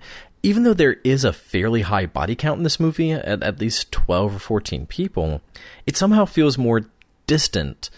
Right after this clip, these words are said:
because it just shows the videos from the past. And even in those videos, it, like I, like I said,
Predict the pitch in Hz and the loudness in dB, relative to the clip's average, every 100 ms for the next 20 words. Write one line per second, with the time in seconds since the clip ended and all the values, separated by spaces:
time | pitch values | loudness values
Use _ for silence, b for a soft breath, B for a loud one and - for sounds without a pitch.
0 | B B - 135 135 123 - 117 123 - | B B -2 0 0 -2 -2 2 2 0
1 | - 110 98 95 90 95 92 - 85 64 | 2 2 2 0 -2 0 -2 -2 -6 -2
2 | - 143 117 78 - - - b 113 110 | 0 2 0 -2 -6 -10 -14 b -2 0
3 | 101 131 139 135 120 - 123 107 95 78 | -2 2 2 2 0 2 0 2 0 -2
4 | 80 156 151 98 92 95 - - 95 82 | -4 2 2 2 0 -4 -6 -8 -10 -10
5 | - - - 110 101 101 95 - 85 78 | -12 -10 -10 -6 -4 -4 -6 -14 -12 -10
6 | 78 147 170 107 | -4 0 2 2